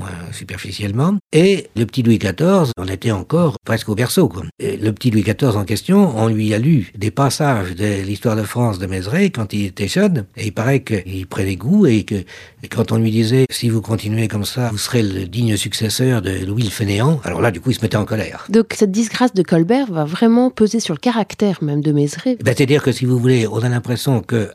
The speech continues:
Speaker 1: avant, Mézeray était quand même très bien vu par tout le monde. Il a été élu par l'Académie française alors qu'il n'avait pas posé sa candidature, et tout le monde le considérait comme une autorité très importante, quoi. Et on a le sentiment que, au fil des années,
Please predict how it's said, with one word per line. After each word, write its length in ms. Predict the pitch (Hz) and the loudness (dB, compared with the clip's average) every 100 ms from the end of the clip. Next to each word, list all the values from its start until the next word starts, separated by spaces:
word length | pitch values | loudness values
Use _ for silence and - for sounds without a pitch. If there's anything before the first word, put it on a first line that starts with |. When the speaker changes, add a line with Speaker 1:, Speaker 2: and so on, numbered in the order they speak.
| - | -4
Speaker 1:
avant, 400 | 131 143 117 85 104 | 0 2 0 -2 -6
Mézeray 300 | 110 120 156 | -4 -2 -2
était 160 | 113 | -2
quand 100 | 113 | -4
même 80 | 107 | -6
très 160 | - 131 | -4 -2
bien 140 | 117 | 0
vu 100 | 147 | 0
par 140 | 123 | -2
tout 100 | 117 | -2
le 80 | 120 | -2
monde. 280 | 110 92 87 - - - - | -2 -6 -10 -16 -20 -20 -8
Il 160 | 113 | -4
a 40 | 110 | -4
été 200 | - 120 | 0 0
élu 220 | 123 117 | 2 2
par 120 | 104 | 0
l'Académie 220 | 98 104 104 104 | -6 -4 -4 -4
française 600 | 90 107 - 117 101 - - | -4 -8 -4 -4 -4 -8 -6
alors 260 | 117 123 | -2 -2
qu'il 120 | - 104 | -2 -4
n'avait 100 | 95 | -4
pas 100 | 92 | -6
posé 220 | 101 101 | -6 -6
sa 120 | 95 | -8
candidature, 760 | - 98 95 90 147 190 185 _ _ _ - - _ | -8 -8 -8 -6 -2 0 -2 _ _ _ -20 -20 _
et 220 | 135 135 135 | 2 2 2
tout 100 | 117 | -2
le 60 | |
monde 180 | 113 151 | 0 0
le 80 | 107 | -2
considérait 560 | 101 101 92 85 131 | -8 -10 -8 -4 -4
comme 300 | 156 107 104 | -4 -4 -6
une 80 | 90 | -8
autorité 500 | 90 - 92 87 127 | -10 -10 -10 -6 -6
très 220 | 127 104 | -6 -6
importante, 500 | 107 104 110 139 107 | -6 -6 -4 -2 -2
quoi. 140 | - 92 - - - - - - | -6 -14 -14 -20 -20 -20 -12 0
Et 340 | 147 143 120 | 4 4 2
on 100 | 123 | 0
a 80 | 131 | 0
le 60 | 123 | 2
sentiment 560 | 127 113 135 147 143 | 0 0 2 2 2
que, 120 | 117 113 | 2 0
au 260 | 110 160 | 0 -2
fil 220 | 139 147 | -2 0
des 220 | 120 110 113 | 0 0 0
années, 320 | 120 180 | 0 0